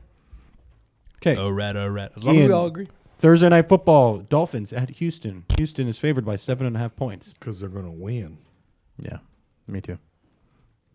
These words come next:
Speaker 3: That D line is playing absurd. Clowney might be the defensive M V P right now.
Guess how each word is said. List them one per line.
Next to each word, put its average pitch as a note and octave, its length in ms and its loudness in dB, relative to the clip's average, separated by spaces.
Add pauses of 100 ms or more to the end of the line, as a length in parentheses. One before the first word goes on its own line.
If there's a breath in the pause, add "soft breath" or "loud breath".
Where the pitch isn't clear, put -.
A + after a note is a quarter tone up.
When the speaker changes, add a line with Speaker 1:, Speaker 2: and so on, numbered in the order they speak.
(760)
Speaker 3:
That C3 180 -4
D A#2+ 100 -6
line A2 220 -6
is F2 100 -14
playing F#2+ 220 -12
absurd. D#2+ 540 -16 (1400)
Clowney B2+ 400 -6
might G#2+ 180 -8
be G#2 100 -10
the G2 80 -10
defensive F#2+ 500 -12
M F2 200 -14
V F#2 80 -18
P A2 60 -12
right A#2+ 240 -16
now. E2 200 -20